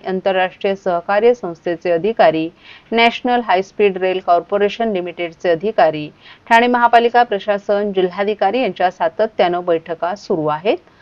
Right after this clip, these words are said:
यामध्ये म्हातारडी येथील स्थानकाला बेकायदा बांधकामांचा विळखा बसू शकतो अशी भीती व्यक्त केली जात आहे.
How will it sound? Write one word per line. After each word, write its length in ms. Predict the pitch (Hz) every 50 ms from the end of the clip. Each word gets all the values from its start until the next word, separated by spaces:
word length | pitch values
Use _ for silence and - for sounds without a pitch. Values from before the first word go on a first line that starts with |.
| _ - - _ _ -
यामध्ये 340 | 254 269 277 269 247 277
म्हातारडी 540 | 269 262 254 226 226 - 226 214 214 214 233
येथील 280 | 226 208 208 - 208 208
स्थानकाला 720 | 202 - - 196 190 196 196 190 190 185 185 185 185 190
बेकायदा 480 | 180 190 190 180 - 208 214 226 247
बांधकामांचा 680 | 240 226 185 180 180 - 185 180 180 180 180 175 - 180
विळखा 360 | 180 175 175 175 - 190 185
बसू 320 | 175 165 175 170 - - 240
शकतो 340 | - - 262 240 - -
अशी 220 | 285 247 - - 220
भीती 540 | 196 185 190 208 202 - - 170 160 160 - - _
व्यक्त 320 | 175 190 196 190 - - 202 190 -
केली 260 | - - - 196 226
जात 340 | 214 - 180 156 151 - -
आहे. 240 | 151 156 160 160